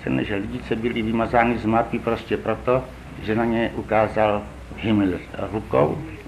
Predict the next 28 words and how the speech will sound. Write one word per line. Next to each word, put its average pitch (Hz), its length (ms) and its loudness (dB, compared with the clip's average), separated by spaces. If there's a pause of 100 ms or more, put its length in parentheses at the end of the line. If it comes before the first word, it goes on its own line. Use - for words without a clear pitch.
zatímco 135 460 4
obyvatelé 120 420 4
ležák 127 560 4 (100)
se 101 140 2
bránili 123 680 4
a 101 80 -2
bojovali, 123 680 4 (420)
aby 104 240 2 (240)
dali 113 280 2
čas 127 400 0 (240)
naší 107 320 0
vysílačce 117 680 -2
a 98 60 -2
její 98 220 0
obsluze 104 520 -4
uniknout. - 580 -6 (520)
O 87 80 -2
ležácích 120 440 4
se - 160 -2
mnoho 98 240 2
nepsalo 110 600 0
a 95 40 0
nevědělo. 82 460 -2 (800)
Takové 113 340 0
jsou 107 180 -4
někdy 107 460 2 (600)
nespravedlnosti 92 840 -2 (100)
dějin. - 160 -8